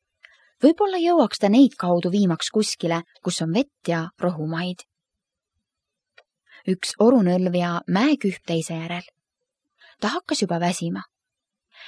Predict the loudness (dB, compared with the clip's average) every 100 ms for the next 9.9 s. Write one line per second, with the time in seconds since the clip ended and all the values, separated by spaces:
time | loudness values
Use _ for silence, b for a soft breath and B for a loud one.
0 | B 4 2 -6 -2 2 4 6 6 6
1 | 4 -4 -4 0 2 2 0 -4 -8 _
2 | _ _ _ _ _ _ _ _ _ _
3 | _ b b -2 0 0 2 2 2 -4
4 | -2 2 4 4 2 2 0 0 2 4
5 | 2 2 -4 -2 -2 -2 -6 -6 -6 -10
6 | _ _ _ _ _ _ _ _ _ _
7 | b b -2 -2 -2 -8 -2 2 4 4
8 | 2 0 -2 -8 -6 -2 6 6 6 4
9 | -2 -6 -8 -6 -4 -4 -4 -6